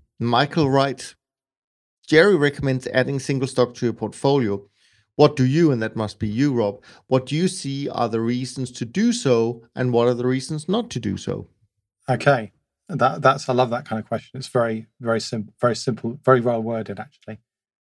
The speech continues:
Speaker 2: Okay, so reasons to add single stocks to your portfolio. Well, the, the, the reason is the same reason you add any market to your portfolio, really, which is, I would say, diversification. So we talked about this earlier, you know, we, we trade the, the indices,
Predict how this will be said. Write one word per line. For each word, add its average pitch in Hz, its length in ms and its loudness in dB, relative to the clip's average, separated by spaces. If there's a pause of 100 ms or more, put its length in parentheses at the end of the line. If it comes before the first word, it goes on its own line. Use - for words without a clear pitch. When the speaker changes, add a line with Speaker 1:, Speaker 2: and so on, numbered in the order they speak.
(200)
Speaker 2:
Okay, 156 380 4
so 143 420 2
reasons 165 440 0
to 175 120 -6
add 143 140 0
single 131 240 -4
stocks 139 320 -6
to - 60 -6
your - 40 -10
portfolio. 123 460 0
Well, 139 220 4
the, 170 200 -6
the, 151 220 4
the 151 140 2
reason 151 340 0
is 123 160 -8
the - 80 -6
same 127 280 0
reason 117 260 -6
you 117 160 -6
add 117 160 -4
any 139 200 -2
market 117 340 -10
to - 80 -14
your 113 60 0
portfolio, 110 500 -6
really, 110 340 2
which 113 260 -12
is, 110 200 -8 (680)
I 135 80 4
would 123 140 2
say, 123 160 0
diversification. 113 840 -4 (880)
So 139 380 4 (260)
we 147 120 6
talked 160 200 4
about 135 200 2
this 135 160 -6
earlier, 127 300 0
you 120 120 -6
know, 110 160 -6
we, 123 160 -4
we 135 140 -4
trade 127 360 0
the, 120 240 0
the 123 140 -2
indices, 131 680 -2